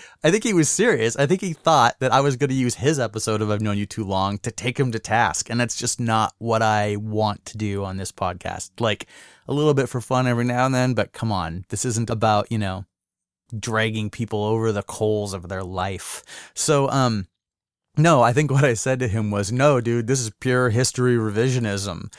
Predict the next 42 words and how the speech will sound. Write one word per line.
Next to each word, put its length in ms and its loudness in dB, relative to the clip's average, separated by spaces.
Which, 320 2
which 180 0
he 120 -2
laughed 380 4
and 80 -8
said, 140 -2
"Well, 100 0
that's 200 2
his 120 -2
favorite 380 0
thing." 380 0
So, 340 0
um, 300 0
and 340 0
it's 600 -10
kind 340 0
of, 280 -4
it's 160 -8
kind 160 -2
of 80 -2
true 360 -6
in, 140 -2
in, 340 -4
in 360 -6
a 80 0
lot 280 2
of 240 0
enjoyable 760 -2
ways. 360 -10
But 160 4
you'll 140 6
see 340 0
what 140 0
I'm 180 0
talking 240 0
about 260 -4
when 100 -6
we 100 0
get 160 -4
into 140 -6
the 120 -6
episode. 460 -8